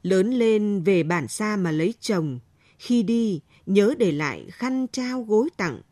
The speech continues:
nếu con lỡ nhận của đứa nào rồi. Tốt nhất, đừng nhận của ai, kẻo về nhà người ta con ma nó thù con ạ." Mẹ tôi cũng nhận của một người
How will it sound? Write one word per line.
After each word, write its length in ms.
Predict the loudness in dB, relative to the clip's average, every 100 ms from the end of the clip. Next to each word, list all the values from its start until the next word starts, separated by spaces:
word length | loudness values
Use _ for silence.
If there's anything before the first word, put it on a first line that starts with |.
| _ _
nếu 160 | -2 0
con 160 | 0
lỡ 180 | -2 -4
nhận 300 | -4 -4 -4
của 100 | -6
đứa 160 | -4 -4
nào 260 | -4 -8 -6
rồi. 360 | -6 -6 -8 -16 _ _ _ _
Tốt 200 | 0 0 0
nhất, 280 | -2 -2 _ _
đừng 200 | 2 4
nhận 180 | 4 -2 -4
của 120 | -6
ai, 400 | -4 -8 -10 -12 _ -20 _
kẻo 240 | -2 0 0
về 180 | 0 0
nhà 140 | 0
người 220 | 0 -2
ta 260 | -4 -8 -8
con 260 | -8 -6
ma 160 | -4 -6
nó 120 | -8 -10
thù 320 | -4 -2 -2
con 180 | -6 -8
ạ." 140 | -8 -12 _ _ _ _ _ _ _ _ _ _ _ _ _ _ _ _ _ _ _ _ _ _ _ _ _ _ -8
Mẹ 420 | -4 -2 -4 -6
tôi 360 | -8 -6 -6 -10 _ _ _ _ -4
cũng 260 | -2 0
nhận 220 | 0 -2
của 120 | 0 0
một 220 | 2 0
người 300 | 2 2